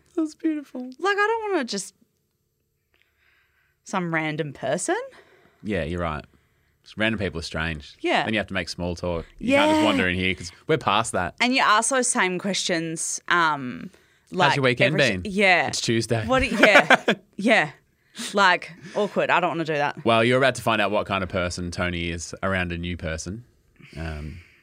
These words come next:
Speaker 1: and I
Speaker 2: Cool.
Speaker 1: actually need your help.
Speaker 2: Cool,
Speaker 1: I need
Speaker 2: calm,
Speaker 1: your
Speaker 2: and
Speaker 1: help.
Speaker 2: collected is what I've
Speaker 1: No,
Speaker 2: heard.
Speaker 1: I wouldn't have thought so.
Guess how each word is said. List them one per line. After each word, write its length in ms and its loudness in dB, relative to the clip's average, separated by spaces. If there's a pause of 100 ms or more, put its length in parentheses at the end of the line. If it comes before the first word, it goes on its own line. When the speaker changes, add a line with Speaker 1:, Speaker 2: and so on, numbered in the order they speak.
(420)
Speaker 1:
and 120 4
I 20 4
Speaker 2:
Cool. 80 6
Speaker 1:
actually 220 4
need 200 2
your 200 4
help. 260 0 (240)
Speaker 2:
Cool, 140 4
Speaker 1:
I 80 4
need 160 4
Speaker 2:
calm, 100 6
Speaker 1:
your 120 6
Speaker 2:
and 80 4
Speaker 1:
help. 100 4
Speaker 2:
collected 440 0
is 160 0
what 140 2
I've 160 4
Speaker 1:
No, 100 4
Speaker 2:
heard. 300 4
Speaker 1:
I 260 4
wouldn't 260 -2
have 100 -6
thought 220 -6
so. 180 -8